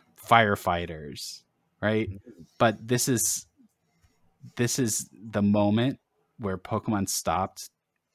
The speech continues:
Speaker 1: having their own identity and started becoming tools of human expansion. And a lot of the game is, like, going out into the wild and establishing camps and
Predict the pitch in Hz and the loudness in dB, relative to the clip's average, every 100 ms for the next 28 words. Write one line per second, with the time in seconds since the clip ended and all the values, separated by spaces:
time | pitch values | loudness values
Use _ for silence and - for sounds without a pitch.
0 | _ - 120 92 92 98 98 98 92 95 | _ -16 -4 -4 -2 -2 -2 -2 -2 -2
1 | 92 85 85 95 101 98 90 - 80 87 | -4 -6 -8 -6 -6 -6 -6 -6 -6 -8
2 | 80 90 90 85 85 98 - _ _ _ | -10 -10 -8 -6 -6 -8 -12 _ _ _
3 | _ _ _ - 95 95 98 - 90 - | _ _ _ -10 -4 -2 -2 -4 -6 -8
4 | - 92 92 - - 82 101 - 139 156 | -6 -4 -4 -8 -8 -6 -6 -4 -6 -8
5 | _ _ _ _ _ _ _ _ - 98 | _ _ _ _ _ _ _ _ -10 -4
6 | 98 92 - 95 92 95 107 107 101 104 | -4 -4 -6 -6 -2 0 0 -2 -2 0
7 | 98 92 - 95 87 - _ _ _ - | 0 -2 -4 -4 -6 -10 _ _ _ -6
8 | 98 107 107 107 104 87 87 98 110 90 | -2 0 0 -2 -4 -4 -2 -2 -2 -6
9 | - - 80 95 98 101 90 - 80 90 | -6 -6 -4 -4 -4 -6 -6 -8 -6 -6
10 | - - - _ _ _ - 95 87 87 | -6 -10 -14 _ _ _ -12 -8 -6 -6